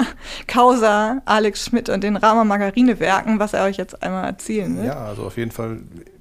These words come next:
Speaker 2: wie schon eben erwähnt, in der Saison dann dreiunddreißig vierunddreißig hat Schmidt eben wieder für Sankt Pauli gespielt, war auch wieder eigentlich im Stamm. Äh, vierunddreißig fünfunddreißig haben wir ihn dann nicht mehr bei uns, äh, zu finden. Wo er da war,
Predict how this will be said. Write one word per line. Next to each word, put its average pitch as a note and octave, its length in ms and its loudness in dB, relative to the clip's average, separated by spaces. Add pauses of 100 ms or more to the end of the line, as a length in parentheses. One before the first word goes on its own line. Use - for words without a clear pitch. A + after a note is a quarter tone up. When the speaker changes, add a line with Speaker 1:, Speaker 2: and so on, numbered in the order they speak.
(240)
Speaker 2:
wie A2 100 -6
schon A2 180 -6
eben A2+ 220 -2
erwähnt, G#2 420 -4
in A2 120 -6
der G#2+ 100 -6
Saison G#2 340 -6
dann A2 240 0
dreiunddreißig G#2+ 500 -4
vierunddreißig B2+ 420 -6
hat - 120 -6
Schmidt A#2 220 -8
eben G#2 220 -8
wieder G#2+ 220 -2
für A2 180 -6
Sankt G2 160 -8
Pauli D3+ 240 -2
gespielt, F3 440 -6
war - 80 -12
auch - 200 -12
wieder G2 260 -8 (380)
eigentlich F#2+ 240 -6
im G2 100 -6
Stamm. F3 400 -2 (680)
Äh, A#2 180 0
vierunddreißig A#2 680 -6
fünfunddreißig C3 600 -4
haben B2+ 140 -2
wir A2+ 80 -4
ihn A2+ 100 -2
dann A2+ 140 0
nicht D3+ 200 -4
mehr G2+ 160 -2
bei G2 60 -4
uns, - 680 -10
äh, A2 200 -10
zu - 140 -10
finden. C#3+ 640 -4
Wo A#2 160 0
er A2 40 0
da A#2+ 220 -2
war, B2+ 240 -4